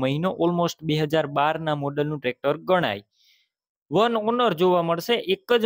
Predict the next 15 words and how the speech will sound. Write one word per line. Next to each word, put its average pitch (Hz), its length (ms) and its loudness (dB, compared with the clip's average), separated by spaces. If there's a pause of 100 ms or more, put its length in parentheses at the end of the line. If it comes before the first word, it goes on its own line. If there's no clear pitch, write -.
માલિકે 220 340 0
ચલાવેલું 175 540 2
આ 131 80 -12
ટ્રેક્ટર 156 380 0 (840)
અને 190 240 2
આ 190 180 -2
ટ્રેક્ટર 190 360 -2 (200)
ઓગણચાલીસ 185 720 0 (140)
હોર્સ 151 260 -2
પાવરનું 143 560 0
જોવા 131 320 0 (140)
મળશે. 165 380 0 (720)
કંપની 190 500 0
ફિટિંગ 156 400 0
છે, 185 160 2